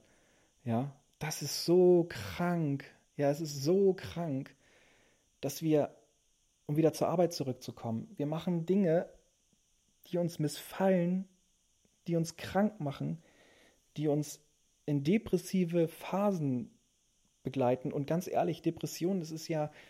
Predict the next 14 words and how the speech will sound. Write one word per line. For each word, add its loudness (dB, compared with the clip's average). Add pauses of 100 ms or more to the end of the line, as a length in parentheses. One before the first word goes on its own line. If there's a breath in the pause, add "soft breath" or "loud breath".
(120)
keine -2
Krankheit, -4
die -6
es -8
schon -4
seit -2
Menschenbeginn 0
gibt. -8
Früher 2
hatten -4
die -4
Menschen -2
keine -4
Depression. -12